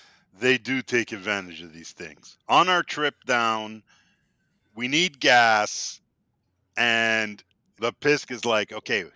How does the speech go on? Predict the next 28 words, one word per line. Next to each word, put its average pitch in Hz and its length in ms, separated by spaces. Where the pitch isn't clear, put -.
be 123 120
on 110 120
the 107 100
lookout 107 300
for 101 120
a 92 40
Petro-Canada. 87 840
Be 135 80
on 123 120
the 113 80
lookout 107 280
for 110 120
a 95 40
Petro-Canada." 101 520
We 120 60
passed 180 300
five 175 240
fucking 151 360
gas 160 240
stations. 110 360
I'm 135 120
like, 139 160
"Can 147 160
just, 180 280
just 190 180
fucking 175 360
fill 208 300
up. 233 300